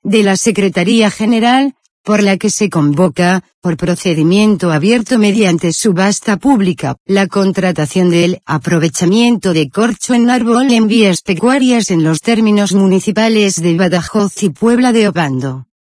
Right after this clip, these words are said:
Expediente, corcho, V P, quince barra cero uno. Notificaciones.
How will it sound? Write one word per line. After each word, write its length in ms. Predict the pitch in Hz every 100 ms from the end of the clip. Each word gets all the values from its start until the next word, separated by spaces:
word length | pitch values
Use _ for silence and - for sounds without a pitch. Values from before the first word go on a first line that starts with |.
| _
Expediente, 1080 | 196 196 - 175 165 214 196 165 170 143 - _
corcho, 600 | - 185 131 - 160 147 -
V 420 | 262 240 269 254 - _
P, 340 | 214 202 269 - _ _
quince 400 | - 254 247 208
barra 280 | 196 208 185
cero 300 | - 202 170
uno. 380 | 143 123 120 _ _ _ _ _
Notificaciones. 1400 | 185 247 285 254 226 - 175 - 180 139 135 135 -